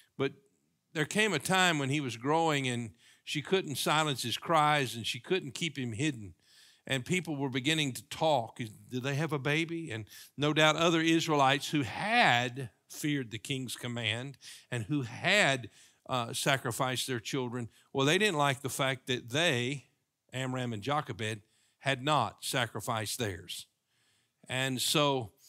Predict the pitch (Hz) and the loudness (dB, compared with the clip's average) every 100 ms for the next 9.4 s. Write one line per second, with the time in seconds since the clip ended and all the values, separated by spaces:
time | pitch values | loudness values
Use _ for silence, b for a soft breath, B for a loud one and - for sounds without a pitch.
0 | b - 143 135 131 - 165 147 131 131 | b -10 -4 -4 -4 -6 -4 -2 -2 0
1 | 143 123 117 156 143 - 143 - 151 170 | -2 -2 0 4 4 2 -2 -2 -2 -2
2 | 156 165 156 139 123 - - 151 - 190 | 0 4 4 4 0 -4 -4 -4 2 0
3 | 170 147 123 170 165 139 127 113 160 151 | 0 -4 -2 0 0 0 0 4 4 4
4 | 131 131 120 - b b - 208 180 135 | 2 0 -2 -6 b b 4 6 8 4
5 | 123 165 143 - b - 165 - 165 147 | 0 2 2 0 b -8 -8 0 4 4
6 | - 151 139 135 113 135 131 - 135 123 | 2 0 0 0 2 2 2 0 -2 -2
7 | 120 120 147 123 120 - b b 127 127 | -2 0 2 2 0 -4 b b -4 0
8 | 135 127 - 160 143 131 123 107 107 135 | 0 0 -2 0 0 0 -2 -6 -2 2
9 | 160 123 98 | 2 2 -2